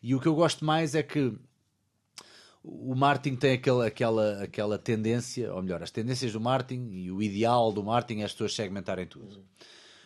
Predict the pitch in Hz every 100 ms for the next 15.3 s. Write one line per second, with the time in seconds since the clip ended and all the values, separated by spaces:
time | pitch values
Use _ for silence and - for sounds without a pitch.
0 | _ - 113 117 123 139 135 - 139 147
1 | 120 117 143 127 135 123 135 135 143 143
2 | 127 - _ _ - 123 117 113 110 139
3 | 139 135 131 117 127 123 127 127 131 117
4 | 123 120 104 90 80 78 - _ - -
5 | - - 107 - 156 165 160 151 135 135
6 | 107 131 123 127 110 95 90 107 139 -
7 | - - 123 - 127 127 107 92 90 92
8 | 110 117 117 - 123 127 - 87 - 107
9 | 117 107 127 127 123 117 110 117 113 113
10 | 107 117 - 110 - - 127 113 98 110
11 | - 113 104 104 101 - - - 98 92
12 | 90 - - - 104 - - 104 92 87
13 | 98 98 98 95 92 82 - - 98 101
14 | 104 90 92 - 95 87 95 92 87 87
15 | 80 73 69